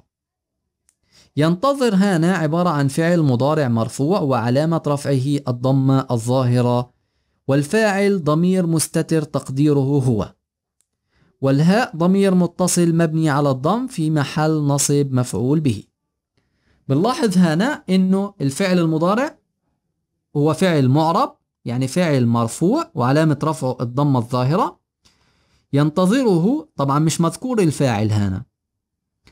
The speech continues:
بينما الهاء هي عبارة عن مفعول به وهو عبارة عن ضمير متصل مبني على الضم في محل نصب مفعول به.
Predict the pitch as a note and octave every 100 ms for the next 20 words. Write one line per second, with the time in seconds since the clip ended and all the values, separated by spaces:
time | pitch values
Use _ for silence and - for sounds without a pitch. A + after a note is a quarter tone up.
0 | _ - C3+ F#3 G#3+ F3+ C3+ C#3+ G3 C4+
1 | - _ - D#3 D#3 C#3+ D3 D#3 C#3+ B2+
2 | C3+ C#3 C#3 A#2+ - G#2+ D3 F3 A2 -
3 | _ _ _ _ _ _ _ _ _ _
4 | C#3 C#3 C#3 B2 B2 D3 F3+ D#3+ C#3 B2+
5 | B2+ D#3 C3 B2 - G#3 C#4 D4+ D4+ D#3+
6 | D3+ D#3 D#3 C#3+ C#3 B2+ C#3+ C#3 C#3 C3+
7 | C3 A2+ C3 B2+ B2 B2+ C3 B2+ B2 A2
8 | G#2 C3+ D3+ F#2+